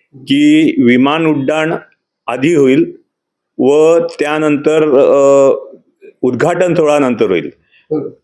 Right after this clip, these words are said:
Speaker 1: पण त्यावेळी मला ही देखील खात्री देण्यात आली की उद्घाटन जेव्हा होईल,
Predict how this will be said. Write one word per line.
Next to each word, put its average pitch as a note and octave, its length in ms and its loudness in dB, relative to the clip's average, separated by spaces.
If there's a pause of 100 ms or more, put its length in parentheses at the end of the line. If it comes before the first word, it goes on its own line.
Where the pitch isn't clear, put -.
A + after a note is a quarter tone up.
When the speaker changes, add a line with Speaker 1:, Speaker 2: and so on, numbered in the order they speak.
(100)
Speaker 1:
पण D#3+ 160 -8
त्यावेळी E3+ 420 0
मला F#3 220 0
ही E3+ 180 0
देखील F#3+ 340 -2
खात्री E3 300 -2
देण्यात D#3 360 -2
आली C#3 320 0
की D3+ 300 -4
उद्घाटन E3+ 680 -2
जेव्हा E3+ 280 0
होईल, C#3+ 440 0